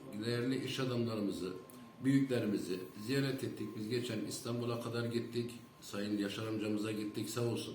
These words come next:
O da bize, e, yardım etti ve devamlı yardım edeceğini de söyledi.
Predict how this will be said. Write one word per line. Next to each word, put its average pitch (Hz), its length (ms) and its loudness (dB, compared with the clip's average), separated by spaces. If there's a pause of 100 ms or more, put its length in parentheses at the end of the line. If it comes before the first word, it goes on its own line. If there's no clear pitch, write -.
(140)
O - 40 -6
da 95 140 -4
bize, 101 320 -4 (680)
e, 90 40 -2 (140)
yardım 123 360 6
etti 127 480 2
ve 120 180 0
devamlı 117 280 2
yardım 107 300 0
edeceğini 113 420 0
de 107 60 4
söyledi. 85 500 -4